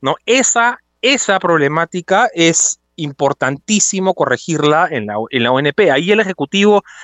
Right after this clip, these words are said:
tenía algunas alternativas de, de solución, eh, pero no puede ser, pues, que un afiliado que han, que a-, al que le han descor-, descontado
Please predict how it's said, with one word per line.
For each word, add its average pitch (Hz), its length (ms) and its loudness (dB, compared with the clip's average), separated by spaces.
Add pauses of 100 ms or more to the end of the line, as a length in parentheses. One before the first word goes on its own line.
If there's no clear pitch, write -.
(200)
tenía 185 340 2
algunas 196 360 2
alternativas 175 720 0
de, 127 360 2
de 123 100 -4
solución, 160 680 0 (460)
eh, 143 220 2
pero 156 160 0
no 185 140 -2
puede 190 260 2
ser, 185 320 0
pues, 165 180 -4
que 151 120 0
un 175 120 0
afiliado 156 580 0
que 135 160 -4
han, 147 380 -2
que 139 80 -2
a-, 139 120 2
al 135 240 -2
que 135 120 -6
le 147 80 0
han 165 120 -2
descor-, 156 280 -4 (140)
descontado 135 720 0